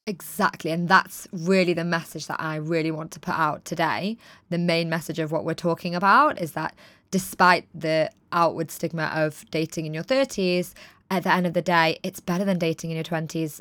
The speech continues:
I won't repeat what you said, but I could not agree more. And it's about confidence. It's about knowing who you are. It's about accepting who you are and also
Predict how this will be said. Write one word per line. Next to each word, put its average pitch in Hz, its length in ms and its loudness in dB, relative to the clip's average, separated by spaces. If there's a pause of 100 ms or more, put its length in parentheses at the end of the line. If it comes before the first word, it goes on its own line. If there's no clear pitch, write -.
I 147 100 -4
won't 160 200 0
repeat 160 260 -4
what 143 100 -8
you 156 60 -6
said, 147 320 -6
but - 100 -4
I - 60 0
could - 240 -4
not 156 240 -6 (220)
agree 156 240 -6
more. 90 280 -8 (360)
And 170 100 -2
it's - 140 -8
about 165 220 -6
confidence. 190 840 2
It's - 180 -10
about 160 320 0
knowing 180 420 2
who 170 120 0
you 175 220 2
are. 160 400 6 (320)
It's - 200 -6
about 160 380 0
accepting - 600 -2
who 170 100 0
you 165 160 2
are 156 340 4
and 196 120 -8
also 208 400 -4